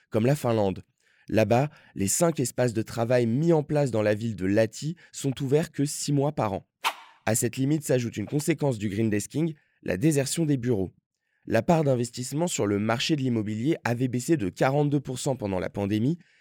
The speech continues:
et la raison était principalement le télétravail. Pour répondre au problème des locaux désertés, le gouvernement s'est engagé à les convertir en logements. Et l'Institut de l'épargne immobilière et foncière estime que trois cent mille mètres carrés devraient se libérer chaque année en Île-de-France.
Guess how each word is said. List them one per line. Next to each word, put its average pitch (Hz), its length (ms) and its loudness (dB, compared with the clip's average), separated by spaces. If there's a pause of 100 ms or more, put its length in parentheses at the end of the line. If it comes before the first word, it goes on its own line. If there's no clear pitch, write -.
(160)
et 117 100 6
la 113 120 6
raison 113 280 4
était 113 140 -2
principalement 107 540 -2
le 117 120 2
télétravail. 117 800 0 (280)
Pour 104 140 -4
répondre 147 280 4
au 120 60 4
problème 151 340 2
des 120 120 2
locaux 113 260 2
désertés, 120 560 0 (180)
le 139 160 4
gouvernement 180 480 4
s'est 135 220 -4
engagé 127 320 0
à 180 60 4
les 117 100 0
convertir 131 720 -4
en 120 120 0
logements. 123 440 2 (400)
Et 107 100 4
l'Institut 131 480 0
de 127 100 0
l'épargne 127 440 0
immobilière 120 440 0
et 117 60 -2
foncière 117 480 -4
estime - 380 -4
que - 80 -6
trois - 340 -6
cent 151 180 -4
mille 156 200 0
mètres 113 280 -2
carrés 107 380 -2 (220)
devraient 143 320 0
se - 100 -6
libérer 123 380 -2
chaque 160 280 -4
année 147 200 2
en 143 120 2
Île-de-France. 123 640 -2